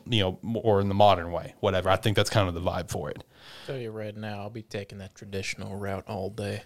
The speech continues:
Speaker 1: Scarlet.
Speaker 3: about to say I'll probably run Scarlet as well.
Speaker 1: I know Josh is already dead set on Violet.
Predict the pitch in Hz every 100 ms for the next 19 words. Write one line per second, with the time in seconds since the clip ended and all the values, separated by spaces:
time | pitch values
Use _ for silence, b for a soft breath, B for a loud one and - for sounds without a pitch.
0 | _ - 139 101 101 143 - 139 131 139
1 | 131 127 127 123 143 127 131 131 135 135
2 | 139 - b b b 113 135 135 117 107
3 | 110 110 107 107 - - 110 107 104 107
4 | 101 - 101 98 98 98 98 98